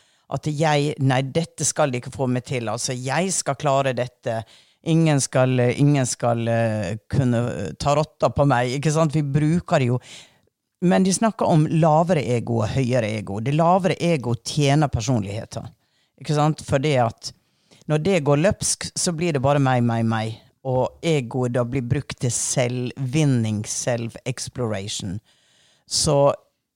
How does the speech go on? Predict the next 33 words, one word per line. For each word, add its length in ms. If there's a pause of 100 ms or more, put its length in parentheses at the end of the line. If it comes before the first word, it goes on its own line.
(240)
så, 560
ehm, 340 (220)
så 100
er 60
det 80
jo 80
klart 240
at, 200
eh, 100 (400)
alle 220
verktøy 640
kan 180
brukes, 760 (500)
men 260
hvordan 420
bruker 380
vi 100
det? 100
Hva 200 (100)
er 220
intensjonen 1200
med 200
det? 140 (340)
Så 120
det 120
høyere 540
egoet, 640
da 300
kommer 420
jo 260
liksom 380
i 120
utviklinga 1000